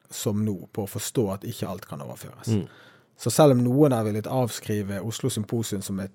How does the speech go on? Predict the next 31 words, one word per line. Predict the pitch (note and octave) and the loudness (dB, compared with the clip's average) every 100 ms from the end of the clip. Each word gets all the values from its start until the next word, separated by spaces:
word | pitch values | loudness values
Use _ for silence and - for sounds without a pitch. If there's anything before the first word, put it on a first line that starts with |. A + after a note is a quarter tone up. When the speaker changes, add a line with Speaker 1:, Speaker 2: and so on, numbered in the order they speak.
| - | -12
Speaker 1:
som | - G2+ | -8 -8
et | - | -6
amerikansk | A2 G#2 - - B2 G2+ - - G#2+ | -6 -6 -6 -4 -2 -4 -8 -8 -8
greie, | G2+ G#2 A2 | -6 -4 -6
så | A#2+ | -4
tror | - | -2
jeg | C#3 | 2
ikke | C3 | 2
det | B2 | 2
har | - G2 | 0 -4
festet | - A#2+ - | -4 -6 -4
seg, | D2+ | -8
fordi | - A#2 B2+ | -6 -2 -2
at | G#2 | -2
vi | A2+ C3+ | 0 0
har | G#2+ | 0
laget | F#2+ A2 A#2 - | -2 -4 -4 -6
vår | F#2 G#2+ A#2 | -6 -4 -4
egen | A2 G2+ | -4 -4
greie | - A2+ G#2+ | -6 -6 -4
her | G#2 | -4
i | G2+ | -4
Norge, | G2 G#2 F#2+ | -4 -6 -6
som | G2+ | -10
funker | - A#2+ B2+ - G#2+ | -2 0 0 0 -2
her | A2+ | 0
i | A2 | -2
Norge. | G#2 A2 A#2 E3+ | -2 0 0 2
Speaker 2:
Mm. | A#2 F#2+ - - - - _ _ | 0 0 -6 -20 -20 -20 _ _
Speaker 1:
Eh, | A2 A2+ A2 | -2 0 0
og, | A#2+ A2+ | 0 0